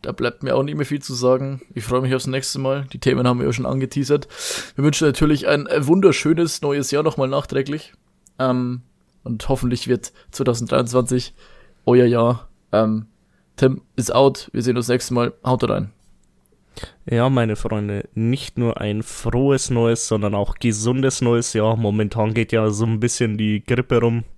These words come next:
Speaker 2: Schaut's da ein bisschen auf. Äh, ja,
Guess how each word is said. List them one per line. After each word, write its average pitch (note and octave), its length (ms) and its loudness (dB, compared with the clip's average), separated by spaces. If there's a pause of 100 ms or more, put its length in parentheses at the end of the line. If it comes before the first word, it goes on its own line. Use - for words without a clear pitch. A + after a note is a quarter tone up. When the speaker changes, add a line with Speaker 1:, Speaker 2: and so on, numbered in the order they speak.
(800)
Speaker 2:
Schaut's - 380 -2
da A#2 80 2
ein G#2+ 120 0
bisschen G#2+ 280 -2
auf. G#2 560 -4 (140)
Äh, G#2+ 40 -4
ja, G#2+ 440 -2